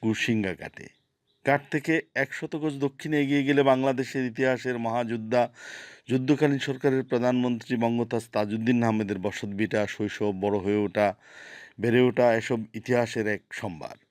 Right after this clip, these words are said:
আবার কুশিঙ্গা ঘাট থেকে একশত গজ শুধু উত্তরের দিকে এগুলে চোখে পড়বে গজারির বনের মায়াবী শ্যামল ছায়া, এবড়ো থেবড়ো জলাভূমি, চার জঙ্গল ইত্যাদি।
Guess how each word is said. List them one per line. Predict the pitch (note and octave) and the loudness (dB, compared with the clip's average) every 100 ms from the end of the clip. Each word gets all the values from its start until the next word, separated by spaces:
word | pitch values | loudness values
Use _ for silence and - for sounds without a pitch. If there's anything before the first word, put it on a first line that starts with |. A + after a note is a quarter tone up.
| _ _ _ _ _ _ _ | _ _ _ _ _ _ _
আবার | - A2+ C3+ B2 _ _ _ _ _ _ _ _ | 0 6 6 4 _ _ _ _ _ _ _ _
কুশিঙ্গা | A2 G#2 A#2+ B2 A2+ | -10 -4 0 0 2
ঘাট | A#2 A#2 | 2 2
থেকে | - A#2 A#2+ A#2 - - - - | -6 -2 -2 -2 -8 -20 -16 -4
একশত | C3+ - E3+ E3+ | -4 -2 -2 2
গজ | E3 D#3 | 2 2
শুধু | - E3 D3 D3 | -2 -2 2 2
উত্তরের | A#2 _ E3+ F3 E3 | 0 _ 6 8 6
দিকে | C#3 B2 | 4 4
এগুলে | A#2+ A2 G#2+ G2 - _ _ _ _ _ _ _ _ _ _ _ _ _ _ _ | 4 4 0 -2 -6 _ _ _ _ _ _ _ _ _ _ _ _ _ _ _
চোখে | - A2 A2+ | -4 0 2
পড়বে | A2 G2+ G#2+ G#2 A2 _ _ _ _ _ _ _ - | 2 4 4 2 -2 _ _ _ _ _ _ _ -4
গজারির | A2 A2 A2+ A2+ G#2+ F#2+ _ _ _ _ - | 0 2 2 2 0 -6 _ _ _ _ -4
বনের | G#2 G#2 A2 | -2 0 -2
মায়াবী | G#2+ G2+ G2 G2+ G2+ G2+ | -2 0 2 2 0 -4
শ্যামল | - F#2+ G2 G2 | -6 -6 -4 -6
ছায়া, | - - G#2 F#2 F#2 - | -8 -4 0 0 -4 -10
এবড়ো | - G2+ E2+ G2 | -6 -6 -4 -8
থেবড়ো | F#2 F#2 F2+ G2 | -6 -10 -8 -8
জলাভূমি, | F2+ F#2+ F#2 F#2+ F#2+ F#2+ F2 - - - - - _ _ _ _ _ _ - | -4 0 0 -2 -4 -6 -8 -16 -20 -20 -20 -20 _ _ _ _ _ _ 0
চার | A2 F#2+ F#2 | 2 2 0
জঙ্গল | F#2+ F#2 D#2+ | -6 -8 -8
ইত্যাদি। | D#2 - - - | -12 -14 -16 -16